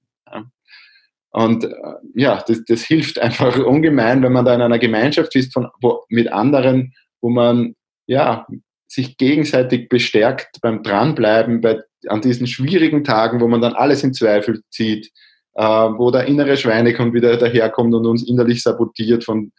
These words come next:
die, die Sachen nicht zu machen, die wir gesagt haben, dass wir machen und so weiter.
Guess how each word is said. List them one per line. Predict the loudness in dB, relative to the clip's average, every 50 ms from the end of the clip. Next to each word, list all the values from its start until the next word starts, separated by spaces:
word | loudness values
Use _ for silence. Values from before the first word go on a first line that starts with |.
| _ -20 _ _ -8
die, | -8 -4 -2
die | -2 -2
Sachen | 0 0 0 0 0 0 2
nicht | 2 0 0 0
zu | -2 0
machen, | 0 0 0 0 0 -2 -2
die | 0 2
wir | 2 0 0 -2
gesagt | -4 -4 -2 -2 -2 -2 -2 -2 -2
haben, | -2 0 2
dass | 2 2 2
wir | 2 2
machen | 2 2 2 0 -2 -4 -6 -6 -6
und | -8 -12 -8 -6
so | -4 -2
weiter. | -2 -2 -2 -4 -6 -10 -10